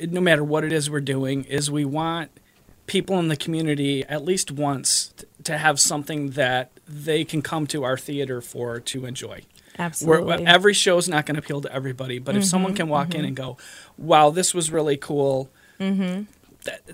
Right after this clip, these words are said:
Speaker 1: that's a big deal to us. And I think the one thing we learned during the pandemic is how important the arts are to every community.
Speaker 2: Yes.
Speaker 1: When we lost them and we couldn't enjoy them and we couldn't be a part of them,
Speaker 2: Mm.
Speaker 1: then people stood up and took notice. And to
Speaker 2: Mm-hmm.
Speaker 1: us, it's important to support all that and to keep that alive.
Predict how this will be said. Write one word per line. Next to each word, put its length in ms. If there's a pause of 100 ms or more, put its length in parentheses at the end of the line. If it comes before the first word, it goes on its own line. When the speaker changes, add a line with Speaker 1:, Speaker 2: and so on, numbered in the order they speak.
(160)
Speaker 1:
that's 280
a 40
big 200
deal 180
to 180
us. 360
And 120
I 60
think 200
the 60
one 200
thing 160
we 100
learned 240
during 220
the 40
pandemic 600
is 120
how 180
important 440
the 120
arts 320
are 260
to 280
every 260
community. 640
Speaker 2:
Yes. 440
Speaker 1:
When 160
we 100
lost 420
them 220
and 240
we 120
couldn't 340
enjoy 400
them 260
and 140
we 100
couldn't 220
be 100
a 60
part 260
of 120
them, 380
Speaker 2:
Mm. 380
Speaker 1:
then 400
people 320
stood 300
up 160
and 100
took 200
notice. 540
And 320
to 100
Speaker 2:
Mm-hmm. 80
Speaker 1:
us, 300
it's 220
important 420
to 60
support 400
all 140
that 340
and 240
to 140
keep 320
that 420
alive. 640